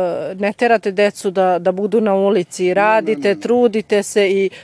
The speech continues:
Speaker 1: deca idu u školu.
Speaker 2: Da, da, da, da, ide do normalnu školu, ne teramo ih nigde. Ima do neke uslove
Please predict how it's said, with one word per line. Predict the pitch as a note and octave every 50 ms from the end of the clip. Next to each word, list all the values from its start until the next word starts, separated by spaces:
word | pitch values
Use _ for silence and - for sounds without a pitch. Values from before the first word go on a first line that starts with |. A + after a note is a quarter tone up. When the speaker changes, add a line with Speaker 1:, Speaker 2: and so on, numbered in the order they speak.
| - -
Speaker 1:
deca | G3+ G#3+ G#3 - -
idu | A#3+ A#3 G3 B3 B3
u |
školu. | A3 - - - B3+ A#3+ A3+ A3+ A3 G#3 G3+ - _ _
Speaker 2:
Da, | - A2+ - - C3+ D3 D#3+ D#3+
da, | C#3+ C3+ D#3 D3
da, | C3+ C#3+ C#3
da, | C3 B2 C3+ C3 B2+
ide | B2+ C3 C#3+
do | C3+ B2 C3
normalnu | C#3 C#3 C#3 B2+ B2+ B2+ A#2+ A#2 A#2 A2+
školu, | - - - - D3 D3+ D3 C#3+ C#3 C#3 C3+ A#2+ G#2+ G#2 -
ne | C3 B2 B2
teramo | A#2 - D3 C3 C3+ C3 A#2+
ih | A#2 A2+ A2+
nigde. | B2+ C#3 D3 C#3 C3 B2 C#3 C3+ B2 A2+ G#2+ - _ _ _ _ - - - - - - _
Ima | - C#3+ D3 D3+ D#3
do | D3+ C3+ D3+
neke | D3+ D#3 D#3 D3 - - D3
uslove | C#3 C#3+ C3+ - - - D#3 D#3 D#3 D#3 D3+ C#3+